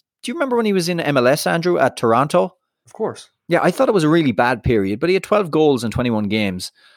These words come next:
Speaker 1: I did see him live a couple of times. It, it, it wasn't great,
Speaker 2: I know, you
Speaker 1: but
Speaker 2: crushed him, I remember.
Speaker 1: Yeah, yeah. It, t-, towards the end, it, it, it wasn't good, and, um, generally not viewed as a great move. But did you know that there is a rapper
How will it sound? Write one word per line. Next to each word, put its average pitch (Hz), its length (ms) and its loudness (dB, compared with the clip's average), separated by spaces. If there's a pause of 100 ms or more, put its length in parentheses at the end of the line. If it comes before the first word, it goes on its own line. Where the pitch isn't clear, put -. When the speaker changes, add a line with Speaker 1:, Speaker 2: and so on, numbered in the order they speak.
Speaker 1:
I 120 60 -2
did 180 180 -2
see 175 160 0
him 123 140 4
live 117 340 2
a - 60 -10
couple - 240 -4
of 90 60 -6
times. 101 300 -4
It, 104 200 -4
it, - 180 -8
it 147 160 -14
wasn't 151 340 0
great, 104 320 2
Speaker 2:
I 160 40 0
know, 185 60 2
you 139 80 4
Speaker 1:
but 101 100 0
Speaker 2:
crushed - 440 -2
him, 113 160 -4
I 110 60 0
remember. 107 500 -6
Speaker 1:
Yeah, 143 300 2
yeah. 143 220 4
It, 135 300 -2
t-, - 200 -10
towards 151 380 2
the 139 120 4
end, 127 200 2
it, 101 120 0
it, 113 120 -2
it 113 180 -2
wasn't 120 320 0
good, 92 260 0 (380)
and, 98 400 -4
um, 98 340 0 (200)
generally 180 400 2
not 143 280 0
viewed 117 360 2
as 104 100 -2
a 98 60 -6
great 113 340 2
move. 110 540 -2 (340)
But 139 180 -4
did 240 220 -4
you 240 100 -2
know 175 360 0
that 120 260 -4
there 135 200 4
is 135 200 -2
a 139 80 2
rapper 123 720 0